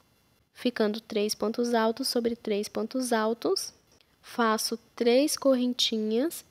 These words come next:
sempre quando eu vou fazer o leque, devo fazer três correntinhas de espaço. Salto o conjunto de pontos altos pela metade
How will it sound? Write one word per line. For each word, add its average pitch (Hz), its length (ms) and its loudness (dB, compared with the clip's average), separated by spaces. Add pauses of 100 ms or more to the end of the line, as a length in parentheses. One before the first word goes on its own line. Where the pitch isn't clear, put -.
sempre 277 480 0
quando 262 200 2
eu 247 80 2
vou 226 100 2
fazer 226 300 -2
o 226 60 0
leque, 220 340 -6
devo 226 240 -6
fazer 220 260 -6
três 226 380 -6
correntinhas 233 640 -2
de 226 60 -4
espaço. 233 680 -6 (720)
Salto 277 440 6
o - 20 -2
conjunto 247 500 2
de 226 120 -4
pontos 226 400 -2
altos 220 240 0
pela 226 240 -2
metade 262 580 0